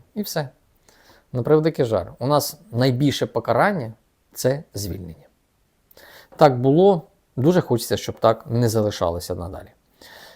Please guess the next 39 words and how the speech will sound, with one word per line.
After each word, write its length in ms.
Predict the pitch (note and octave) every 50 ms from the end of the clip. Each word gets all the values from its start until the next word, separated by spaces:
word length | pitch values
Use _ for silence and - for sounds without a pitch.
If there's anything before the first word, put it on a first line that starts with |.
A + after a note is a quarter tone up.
| _ _ _
І 240 | - G3+ A#3 A#3 F3
ще 380 | - - - - - F3+ F3+
на 120 | E3+ D3+ C3
завершення 500 | C3+ C#3 D#3 F#3+ F#3+ F#3+ - D#3 C3+ C3
вам 200 | C3 C3 B2+ A#2+
одна, 420 | B2 A#2+ B2 B2 A#2+ A2 G#2 F#2+ - - _ _ _ _ _ _ _ _ _ _ -
я 160 | C3 D3 D#3+
думаю, 280 | D3 C#3 B2 A#2+ A#2+
цікава 440 | A#2 - - C#3+ - B2+ A#2 A2 A2+
новина 340 | A#2 B2+ C#3 F#3 A#3 B3 G#3+
буде, 360 | F3 D#3 D3 C#3 C3 B2 A#2
ну, 160 | A#2+ C#3 E3+
принаймні 400 | D#3+ - B2+ B2+ C3 B2+ B2 A#2+
для 140 | A2 A2+ C3
Ізраїлю 500 | B2+ A#2+ A2+ G#2+ B2 C#3+ D#3+ D#3+ C3 A2+
вона 180 | G2+ G#2 A2+ B2
і 80 | A#2+
приємна. 500 | A2+ - A2+ A2 G2 F2+ E2+ D#2+ D#2+ F2+ - _ _ _ _ -
Армія 360 | - C3 C3 C3 A#2+ A#2 A2 G#2+
оборони 360 | G#2+ A2+ A#2 A2+ A#2 A2 A2+
Ізраїлю 360 | A2+ C#3 F3 F#3+ F#3 E3 B2+
заявила, 360 | A2 A2 G#2+ A#2+ C#3 B2+ A#2
що 320 | - - - A2+ A2 - -
є 200 | A2+ A#2 C#3 C3+
висока 360 | B2 B2 - - A#2 - A2
ймовірність 520 | G#2 G2+ G2 G#2 G2+ G2+ G2 G2 - - -
того, 200 | F3+ F#3 F3 A#2+
що 180 | - - A#2
одним 300 | A2+ A2+ A#2+ A#2 A2+ A2+ -
із 180 | A2+ A2 - -
убитих 460 | - B2 A#2+ A#2+ A#2 A2 G2+ - - - - - - - - - _ _
шістнадцятого 580 | _ - - A#2 - D3+ C3 A2 - - A#2 A2
жовтня 280 | A2 A#2+ G#2+ G2+ G#2 F#2+
терористів 680 | - A#2 A2 G#2+ B2 E3 F#3+ - - - A#2+ A2 - -
в 100 | - G#2+
Газі 480 | G2 F#2+ F#2+ G#2+ C3+ F3 E3 C3+ - - - _ _ -
є 240 | - G#2 A2+ A#2
лідер 320 | G#2 A#2 D3 C3+ A2+ A2 -
Хамас 480 | - - G#2 A2 C#3 E3 E3 - -